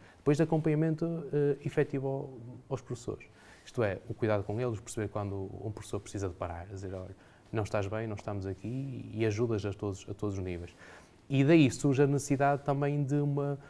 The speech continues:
uma proposta de qualidade, e aí surge o M R C Spring Fest, que é o nosso encontro de alunos de, para terceiro ciclo, portanto, sétimo, oitavo e nono ano. Eh, e quando olhamos para as,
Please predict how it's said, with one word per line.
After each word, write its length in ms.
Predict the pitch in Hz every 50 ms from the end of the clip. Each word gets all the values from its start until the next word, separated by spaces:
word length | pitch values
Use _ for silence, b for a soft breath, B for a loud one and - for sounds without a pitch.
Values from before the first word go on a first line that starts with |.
| B B B
uma 140 | 127 123 117
proposta 540 | - - 120 113 - 135 123 - - 113
de 80 | 101 -
qualidade, 580 | - - 104 104 101 95 87 90 92 104 117 120
e 100 | 107 101
aí 140 | 98 101
surge 380 | 98 - - 113 104 98 - - - 90 - - - - - -
o 80 | 110 104
M 120 | 101 101
R 100 | 95 87
C 100 | - - 101
Spring 320 | - - - - 98 92
Fest, 360 | 85 - 92 90 90 95 - - B B B B B B B B
que 140 | - - 110
é 200 | 101 104 101 104
o 140 | 104 104
nosso 300 | 101 104 104 101 - -
encontro 560 | 107 101 95 - 110 107 104 95 - 95 90 -
de 80 | 95 98
alunos 380 | 95 98 98 98 92 92 92
de, 240 | - 101 95 92 87 - - - - - - - -
para 180 | - 120 110 107
terceiro 340 | 104 - - - 104 95 90
ciclo, 420 | - - 92 87 85 - - 127 131 B B B B
portanto, 220 | B - 87 80 -
sétimo, 240 | - 101 95 - 95
oitavo 240 | 87 - 87 87
e 40 | 90
nono 220 | 87 85 87 90 85
ano. 220 | 85 85 98 117 - B B B B B B
Eh, 200 | - 95 92 92
e 80 | 104 101
quando 240 | - - 117 110 110
olhamos 340 | 107 107 110 110 104 -
para 220 | - - 110 107 107
as, 100 | 104